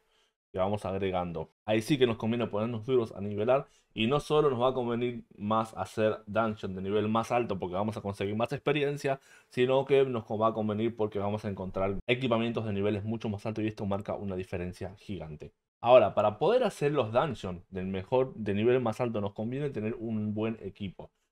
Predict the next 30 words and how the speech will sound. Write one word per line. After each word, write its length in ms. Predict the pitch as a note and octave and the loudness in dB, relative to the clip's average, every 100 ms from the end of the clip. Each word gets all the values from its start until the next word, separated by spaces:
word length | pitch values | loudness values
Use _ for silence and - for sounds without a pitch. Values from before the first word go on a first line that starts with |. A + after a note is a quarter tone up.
| _ - | _ -8
Y 60 | |
por 100 | F3+ | -4
equipo 260 | G3 A2 A#2 | -2 0 2
me 120 | A#2+ | 2
refiero 240 | G#2 A#2 A2+ | 0 0 0
en 60 | |
este 160 | A2 B2+ | 0 0
caso 340 | C#3+ D#3 C#3+ | 0 2 4
a 100 | A#2 | 6
los 160 | C3 B2 | 6 2
jugadores 340 | A2+ G#2+ A2 | 2 2 2
con 120 | G#2+ | 0
los 80 | G2 | -8
que 80 | F#2+ | -10
jugamos. 480 | - G2+ E2+ D#2 - _ _ _ _ | -4 -2 -2 -4 -16 _ _ _ _
Los 260 | G#2+ G#2+ G#2+ | 0 2 2
equipos 340 | B2 D3 D3 | 0 -2 -2
se 100 | - | -2
pueden 340 | G#2 A#2 A2+ A2+ | -2 0 2 0
hacer 280 | G#2 A2+ A2 | 0 -2 0
de 80 | |
un 160 | G#2 G#2 | 0 2
máximo 400 | A#2 A2 G#2+ G2+ | 0 0 -2 -4
de 60 | F#2+ | -2
nivel 260 | G2 G#2+ | 0 0
seis. 240 | - D#3 D#3+ | 0 -2 0
Podemos 340 | A2 B2 D#3+ | 0 0 -2
jugar 300 | B2 A#2 A2+ | 0 2 0
solos 320 | - B2 C3+ | 0 0 0
tranquilamente, 800 | - G2 G2+ G2+ G#2+ A#2+ E3+ E3 | -4 -6 -4 -4 -2 0 2 0